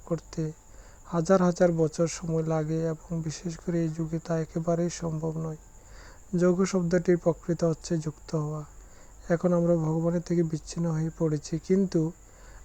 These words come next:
আমরা যখন পরমেশ্বর ভগবানের সঙ্গে যুক্ত হই, তখন আমাদের মানব জীবন সার্থক হয়। মৃত্যুর সময় আমাদের এই দুর্বল মানব জন্মকে সার্থক করে ভগবানের কাছে ফিরে যেতে হবে। যতদিন আমরা বেঁচে আছি, ততদিন আমাদের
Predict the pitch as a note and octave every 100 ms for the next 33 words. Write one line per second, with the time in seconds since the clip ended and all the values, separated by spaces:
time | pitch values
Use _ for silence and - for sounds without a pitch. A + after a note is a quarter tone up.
0 | - F3+ F#3+ F#3 F3 F#3+ F3+ E3+ E3+ -
1 | F3+ D#3+ D#3+ F3+ F#3+ - F#3 F#3 E3 -
2 | - E3+ F3 - D#3 - E3+ E3+ E3 D#3+
3 | E3 E3 D#3+ D#3+ D#3+ D#3+ D#3+ D#3+ D#3+ -
4 | D#3+ - D#3+ - D#3+ D3 - - - -
5 | - - - F#3 F#3+ G3 G#3 - G3 G3
6 | F#3 F3 E3+ F3+ E3+ F3 F3 D#3+ E3 D#3+
7 | E3+ E3+ E3 D#3+ E3 E3 F3 F3 F3 E3+
8 | F#3 D#3+ D#3+ D#3+ - F3 - F3+ E3 D#3
9 | D#3+ E3+ F3 E3+ D#3+ E3+ - E3+ D#3+ D#3+
10 | - D#3 D#3 D#3+ - - - - - -
11 | - - F3 E3+ F#3+ F#3 F3+ E3 E3+ D#3+
12 | D3 - E3 E3 E3 E3 D3+ E3+ D#3+ E3
13 | D#3 D#3 D#3